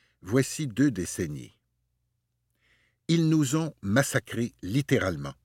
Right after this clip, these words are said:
raconte-t-il à l'A F P. « Cela a duré si longtemps que je m'étais dit,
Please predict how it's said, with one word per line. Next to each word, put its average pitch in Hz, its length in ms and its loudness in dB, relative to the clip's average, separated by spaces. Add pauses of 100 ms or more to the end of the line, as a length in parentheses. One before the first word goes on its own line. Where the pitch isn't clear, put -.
(500)
raconte-t-il 107 1000 -2 (100)
à 92 120 -2
l'A 90 200 0 (120)
F - 240 -14
P. « 78 160 -10 (840)
Cela 175 200 2
a 151 40 4
duré 131 320 0
si - 240 -4
longtemps 156 500 0 (800)
que 151 140 4
je 139 80 0
m'étais 160 260 0
dit, 160 380 -6